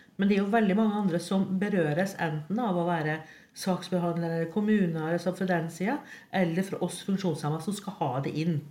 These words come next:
som tjeneste som skal gjøre at vi kan leve fritt. Og så er det ikke alle, B P A skal gjelde for alle, eh, ulike personer,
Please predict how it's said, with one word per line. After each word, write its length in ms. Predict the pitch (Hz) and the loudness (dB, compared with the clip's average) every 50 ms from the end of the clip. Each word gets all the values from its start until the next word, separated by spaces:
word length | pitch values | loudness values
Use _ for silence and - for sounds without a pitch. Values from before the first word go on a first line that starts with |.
| - _ _ _ - - - - | -16 _ _ _ -20 -20 -20 -18
som 320 | - - - 160 151 165 156 | -6 0 2 2 2 2 0
tjeneste 500 | - 185 170 156 139 131 135 139 - 147 | 0 0 2 2 2 0 -2 -4 -4 -4
som 160 | 143 - 165 | -4 -2 -4
skal 140 | 151 170 165 | -2 0 0
gjøre 180 | 156 139 139 143 | 2 2 0 0
at 80 | 143 | -2
vi 140 | - 143 139 143 - | -4 -4 -4 -4 -2
kan 180 | 160 156 156 151 - | -4 -4 -4 -4 -6
leve 400 | 156 160 165 151 139 131 143 139 139 - - | -4 -2 0 0 0 0 0 -2 -4 -6 -8
fritt. 400 | - 143 143 143 - - - - _ _ _ - - - - - - - _ _ _ - | -6 -6 -6 -6 -8 -16 -20 -20 _ _ _ -20 -20 -20 -20 -20 -20 -20 _ _ _ -4
Og 80 | - | 0
så 80 | 220 240 | 4 4
er 60 | 220 | 4
det 80 | 220 214 | 4 4
ikke 320 | - - - - - 240 | 0 -2 -4 -2 0 2
alle, 440 | 254 240 208 185 175 170 170 185 202 214 214 214 - - - _ _ _ _ - - - - - 67 - - - - - - | 4 4 4 4 4 4 4 4 4 2 2 0 -4 -10 -18 _ _ _ _ -16 -14 -12 -12 -12 -12 -14 -14 -18 -12 -2 2
B 120 | 202 240 240 - | 4 4 4 4
P 80 | 247 226 | 4 4
A 60 | 233 247 247 247 - - - - - - | 4 4 2 0 -4 -10 -18 -20 -20 -18
skal 380 | - - - - 214 220 233 - | -18 -6 0 4 4 4 4 4
gjelde 340 | 220 226 226 220 190 180 180 | 2 2 4 4 4 2 2
for 280 | - - 214 214 214 - | 2 0 -2 -2 0 0
alle, 440 | 233 240 208 180 165 156 160 180 185 202 208 208 - | 0 2 2 2 2 2 2 2 2 0 0 -4 -4
eh, 220 | 190 185 185 190 - 202 | -4 -2 -2 -2 -2 0
ulike 460 | 214 190 165 151 147 147 - - 180 - | 0 0 0 0 -2 -4 -4 -6 -6 -4
personer, 540 | 208 208 208 175 156 156 190 247 302 302 | -4 -2 0 0 0 2 0 0 0 -2